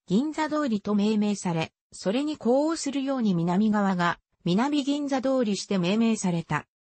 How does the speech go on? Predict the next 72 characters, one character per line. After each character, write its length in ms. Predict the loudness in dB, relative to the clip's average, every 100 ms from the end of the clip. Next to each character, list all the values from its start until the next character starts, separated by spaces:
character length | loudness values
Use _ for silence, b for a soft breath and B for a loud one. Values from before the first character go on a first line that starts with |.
| _ -14
昭 360 | -2 0 2
和 140 | 0 0
の 120 | -2
高 300 | 0 0 0
度 80 | -2
成 260 | -2 -4 0
長 260 | 0 0
期 140 | 0 0
に 100 | 2
は、 220 | 0 -2 _ -2
大 200 | 2 2
宮 260 | 2 0
南 380 | 0 0 -2 0
銀 240 | 2 2 2
座、 240 | -2 -2 _ _
南 340 | 2 2 2 0
銀 140 | 2
の 100 | 0
方 240 | 0 -2 0
が 180 | 0
先 320 | -2 -6 -2 0
に、 240 | 0 -4 b b _
歓 220 | -2 0
楽 300 | -2 -2 -2
街 220 | 0 0
と 100 | -2
し 120 | -2
て 100 | -4
広 280 | -2 0 0
く、 200 | -2 -6 _ _
関 300 | -6 -4 0
東 180 | 0 2
で 120 | 2
有 240 | 2 0 0
名 200 | 0 0
に 120 | 2
な 140 | 0
っ 40 | -2
た 140 | -8
こ 120 | -6
と 120 | -2 0
で、 200 | 0 -2 _ _
逆 320 | -4 -2 -4
に 160 | -2 -4
そ 140 | -2
れ 140 | -2
に 160 | -2 -4
対 260 | -2 0 -2
応 100 | -2
す 160 | -2
る 120 | -2
よ 180 | 0 0
う 80 | 0
に、 220 | 0 -4 _ _ 0
大 240 | 2 2
宮 240 | 0 -2
銀 240 | 0 0 0
座 160 | 0
通 180 | 0 0
り 140 | -2 -4
と 100 | -4
そ 160 | 0
の 160 | 2 0
奥 220 | 0 0
に 120 | 0
あ 60 | 0
っ 80 | -4
た 140 | -6
特 260 | -6 -8 -4
殊 140 | -2
浴 260 | -2 -2 -2
場、 320 | 0 -2